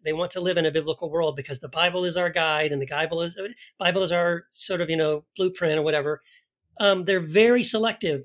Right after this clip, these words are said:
about the things that they're choosing, sometimes within, like you said, within the same chapter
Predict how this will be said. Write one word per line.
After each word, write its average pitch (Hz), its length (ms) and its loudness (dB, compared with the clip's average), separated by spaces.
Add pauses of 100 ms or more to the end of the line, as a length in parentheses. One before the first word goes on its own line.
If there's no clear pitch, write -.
about 175 400 -4
the 180 220 -4
things 180 340 -2
that 170 160 -4
they're 175 100 -6
choosing, 185 320 -2
sometimes 247 400 -2
within, 214 380 0
like 185 180 -2
you 226 100 -2
said, 160 280 -2 (100)
within 220 220 0
the 233 80 0
same 214 200 -2
chapter - 560 -8